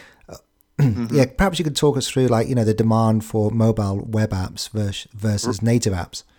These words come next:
Speaker 2: Right, right, right. Well, I would definitely say most of the, most of the business owners are still confused. They just don't understand everything about apps and about mobile friendly sites and the difference between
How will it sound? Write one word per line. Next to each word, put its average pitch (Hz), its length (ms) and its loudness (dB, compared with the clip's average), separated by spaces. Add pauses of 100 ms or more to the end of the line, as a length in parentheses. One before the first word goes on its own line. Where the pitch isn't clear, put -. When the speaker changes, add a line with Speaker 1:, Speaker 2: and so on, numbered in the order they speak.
(640)
Speaker 2:
Right, 117 540 2
right, 113 220 0
right. 110 320 -2
Well, 123 360 2
I 127 100 0
would 139 160 -6
definitely 180 400 -2
say 143 240 -6
most 135 340 -6
of 127 60 -14
the, 123 300 -4
most 139 580 -2
of 127 160 0
the 113 80 -8
business 127 440 -6
owners 104 480 -6 (340)
are 123 100 2
still 123 300 0
confused. 95 760 -10
They 107 180 -4
just 107 400 -6
don't 113 220 0
understand 107 540 -4
everything 95 400 -10
about 95 240 0
apps 110 360 0
and 98 140 -10
about 92 360 -6
mobile 113 360 -4
friendly 117 420 -6
sites 113 460 -4
and 104 80 -14
the 101 60 -8
difference 107 320 -10
between 104 400 -12